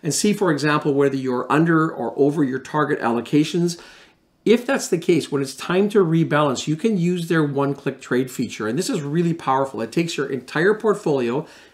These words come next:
analyzes how accurate you are to your target allocations, then it automatically does the math for you, and it builds a trade sheet showing you what you need to do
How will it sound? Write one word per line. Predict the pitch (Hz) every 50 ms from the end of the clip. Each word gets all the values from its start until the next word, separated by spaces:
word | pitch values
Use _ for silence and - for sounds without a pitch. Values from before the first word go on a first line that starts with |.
| _ - _ -
analyzes | 147 165 180 175 170 160 156 139 139 127 -
how | - - 147 - - -
accurate | - 156 160 - - 196 175 156 139
you | 165 147 143
are | 131 127 123 -
to | - - - 220 233
your | 240 233 220
target | 175 - - 156 143 139 139 -
allocations, | 131 131 127 127 - 135 135 135 - 190 196 202 202 - - - - _ _ _ _
then | - 147
it | 165 202 247
automatically | 262 262 285 254 196 202 214 208 220 190
does | 180 202 208 175
the | 180 156
math | 147 156 190 190 -
for | - 147
you, | 139 135 131
and | 135
it | 160 151 131
builds | 147 175 196 185 180
a | 147
trade | - - - 147 160 202 202
sheet | - - 143 127 127
showing | - - 170 165 165 160
you | 147 143 139
what | 131 135 151 156 -
you | 220 220 220
need | 208 180 185 170
to | - 185
do | 147 151 147 143 143 160